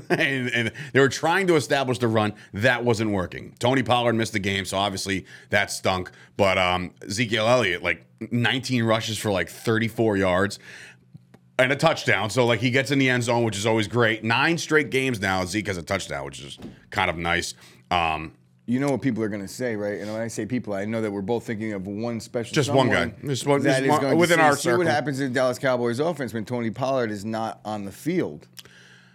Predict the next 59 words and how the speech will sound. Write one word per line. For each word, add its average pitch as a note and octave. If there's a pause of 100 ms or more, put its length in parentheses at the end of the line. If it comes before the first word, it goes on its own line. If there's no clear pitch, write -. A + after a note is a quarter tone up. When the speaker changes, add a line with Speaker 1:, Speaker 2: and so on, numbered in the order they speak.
(300)
Speaker 1:
Uh, C3
Malik C#3+
Davis D3+
was A2+
on A2
the F2+
field. G2+ (260)
He A#2+
outrushed A#2
Zeke. G2
He A#2+
looked B2+
a A#2
little A2
nice G#2
and G#2
explosive. G#2
Speaker 2:
<laughs> -
Oh, -
Speaker 1:
Uh, G#2+
Speaker 2:
that's C#3
Speaker 1:
my A3
Speaker 2:
not -
Speaker 1:
father, C#4 (200)
my D#3+
father A#3
said A#2
it. A#2
We D#3
were F3+
watching F#3
the D#3+
game F3
together, E3+
and C#3+
he's C3+
like, B2+ (440)
"This C#3
is D#3+
what D#3+
happened. D#3
Like, C3
this C#3
is C#3+
a, D#3+
a, C#3+
a, B2+ (100)
a -
result C3
of B2+
Pollard A#2+
not B2
being B2
able A2+
to A#2+
be A#2
a A#2+
game-changing A#2+
guy." D#3+